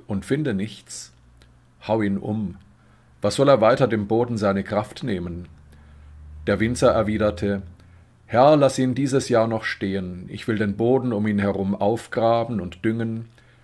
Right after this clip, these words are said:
Vielleicht trägt er in Zukunft Früchte. Wenn nicht, dann lass ihn umhauen.“ Dieser Abschnitt am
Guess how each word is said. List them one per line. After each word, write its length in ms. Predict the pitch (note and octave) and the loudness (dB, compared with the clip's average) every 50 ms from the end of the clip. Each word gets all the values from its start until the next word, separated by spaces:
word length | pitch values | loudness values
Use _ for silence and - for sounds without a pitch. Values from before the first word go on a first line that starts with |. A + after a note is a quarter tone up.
| _ _ _ _ | _ _ _ _
Vielleicht 760 | _ - - G#2+ G#2+ A2 C3+ D#3+ D3+ - - - - - - - | _ -2 2 4 4 4 4 4 2 -2 -8 -16 -16 -16 -8 -2
trägt 260 | - A#2+ A#2+ A#2+ - | 2 2 2 2 4
er 100 | C3+ B2 | 2 2
in 120 | B2 B2 - | 2 0 -4
Zukunft 500 | - C#3+ B2 - - B2 A#2+ - - - | -4 -6 -6 -4 -6 -8 -8 -8 -10 -6
Früchte. 560 | - A#2 G#2 - - - - E2+ F2 G2 G2 - _ _ _ _ _ _ _ _ _ _ _ _ _ _ - | -2 -2 -2 -2 -4 -8 -8 -8 -8 -8 -12 -16 _ _ _ _ _ _ _ _ _ _ _ _ _ _ -4
Wenn 140 | G2+ G2+ G2+ | -2 -2 0
nicht, 440 | A2+ C#3 C#3+ - - - - - - _ _ _ _ _ - | 0 -2 -4 -8 -14 -20 -20 -20 -20 _ _ _ _ _ -4
dann 160 | G#2+ G2 F#2+ | -4 -2 -2
lass 180 | F#2+ F#2+ - - | -2 -4 -4 -4
ihn 120 | A#2 A#2 | -6 -4
umhauen.“ 680 | A2+ A2 G2 F#2+ F#2 F#2 F2 F2+ F2 F2 F#2 F#2+ G2+ - _ _ _ _ _ _ _ _ _ _ _ _ _ _ _ _ _ _ _ _ _ _ _ _ _ _ _ - - - - - _ _ _ _ _ _ _ _ _ _ _ _ _ _ _ _ - - - - - - - - - - - - - - - - - - _ _ - _ _ _ _ _ _ _ _ _ _ _ _ _ _ _ _ _ - | -4 -4 -4 -4 -6 -8 -10 -10 -12 -14 -14 -16 -18 -20 _ _ _ _ _ _ _ _ _ _ _ _ _ _ _ _ _ _ _ _ _ _ _ _ _ _ _ -20 -20 -20 -20 -20 _ _ _ _ _ _ _ _ _ _ _ _ _ _ _ _ -20 -20 -20 -20 -20 -20 -20 -20 -20 -20 -20 -20 -20 -20 -20 -20 -20 -20 _ _ -20 _ _ _ _ _ _ _ _ _ _ _ _ _ _ _ _ _ -2
Dieser 480 | G#2+ G#2 F#2+ G#2+ G2+ F#2+ F#2+ F#2+ - | 0 0 2 2 2 2 2 2 2
Abschnitt 600 | - G#2+ - - - C3 B2+ B2 - - - - - | 0 -2 -2 -2 -2 -2 -2 -2 -4 -12 -12 -10 -8
am 420 | - G#2 F#2+ F#2 F#2 F#2 F#2 F#2+ | -6 -4 -4 -4 -6 -6 -6 -8